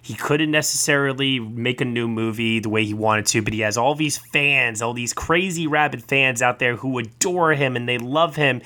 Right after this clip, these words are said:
and they want everything for him. But as an artist and as somebody who's very creative as he is, you know, enough is just not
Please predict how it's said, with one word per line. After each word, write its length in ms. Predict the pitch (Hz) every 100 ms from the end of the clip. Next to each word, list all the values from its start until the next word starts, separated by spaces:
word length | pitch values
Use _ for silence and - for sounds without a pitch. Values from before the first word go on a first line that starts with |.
| - - -
and 120 | 135
they 100 | 135
want 280 | 143 165 -
everything 540 | 147 165 151 139 143 120
for 160 | 131
him. 260 | 117 117 107 - -
But 120 | - 139
as 300 | 139 180 151
an 80 | 139 -
artist 480 | 156 170 151 117 -
and 80 |
as 120 | 127 123
somebody 480 | 156 151 147 131
who's 240 | 120 135 117
very 260 | 123 135
creative 720 | 156 - 160 170 208 214 135 113
as 180 | 113
he 180 | 110 110
is, 260 | 101 107 - - - - -
you 100 | 135
know, 280 | 135 120 117 _ -
enough 480 | 139 139 160 180
is 160 | 139 113
just 360 | - 151 - 113
not 360 | 117 143 143